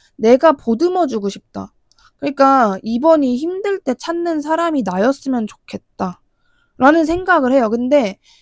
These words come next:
이 사람은 또 여러분을 보면서 뭐도 느끼냐면, 여러분을 봤을 때 "그래,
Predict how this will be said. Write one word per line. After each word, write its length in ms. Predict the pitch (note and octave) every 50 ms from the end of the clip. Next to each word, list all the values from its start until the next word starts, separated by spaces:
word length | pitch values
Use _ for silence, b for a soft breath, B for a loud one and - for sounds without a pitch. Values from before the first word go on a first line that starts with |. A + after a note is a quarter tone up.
| b b b _ _ _ -
이 140 | A#3+ C4+
사람은 460 | C#4+ F#4 G4 G4+ G4+ G4 F#4 F4+ D4+ C#4+
또 120 | D4 B3+
여러분을 500 | G#3+ G3 G#3 B3 C#4+ D4+ D4+ D#4 D4 C#4
보면서 320 | A#3 A3+ A3+ A3 G#3 - F#3+
뭐도 400 | F3+ F#3+ A3 C4 D4 C#4 D#4 C4
느끼냐면, 800 | A3 F#3+ - - G3+ G3 F#3+ F#3+ F#3+ G#3+ B3 A#3 G3+ F#3+ G3 - _ _ _ b b b b b b b b b b
여러분을 580 | - A3 B3+ D4+ F4+ F#4 F#4 F4+ F4 E4 D4+ C4+
봤을 420 | A3+ F#3+ G3 F#3+ - - G#3+ G#3
때 640 | G3+ _ - F#3+ F#3+ F#3+ G3 G3+ G3 F#3 F#3 F#3 G3+ _ _ _ _ _ _ _
"그래, 680 | _ - A#3+ A#3+ B3 A#3 A3 A3+ A3+ A3+ G#3+ G3+ G3 -